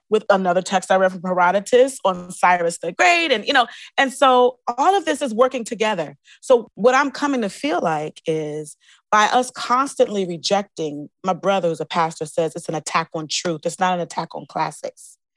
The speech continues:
It's an attack on truth that even humanity does not understand, that this fight to be more culturally relevant or to disrupt texts is not rooted in doing what's best for diverse people. It's removing truth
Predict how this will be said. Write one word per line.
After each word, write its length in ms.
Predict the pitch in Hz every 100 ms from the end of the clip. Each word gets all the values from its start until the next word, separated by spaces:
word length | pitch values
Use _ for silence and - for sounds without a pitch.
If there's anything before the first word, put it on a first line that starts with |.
| _ _ _ -
It's 100 | 185
an 60 | 175
attack 400 | 170 202 180 -
on 160 | 160
truth 500 | 147 - 190 170 151 -
that 200 | 143 -
even 220 | 180 180 165
humanity 440 | 160 160 170 160
does 220 | 156 156
not 160 | 160 -
understand, 720 | 165 151 151 - 160 175 190 185 - - -
that 180 | 175 170
this 280 | 208 190 -
fight 360 | 214 202 -
to 100 | -
be 120 | 180 170
more 180 | 165
culturally 640 | 165 - 175 175 175 160 156
relevant 480 | 160 156 156 - - _ _
or 80 | 170
to 80 | 175
disrupt 580 | 170 160 156 185 - -
texts 600 | - 180 - - - - _ _ _
is 160 | 208 180
not 260 | 214 254
rooted 280 | 202 247 220
in 100 | 180
doing 240 | 165 185 160
what's 180 | 160
best 380 | 135 180 160 -
for 80 | 165
diverse 420 | 160 156 151 147 -
people. 520 | - 151 - - - _ _ _
It's 160 | 185 -
removing 400 | 185 190 196 175
truth 480 | - - 196 156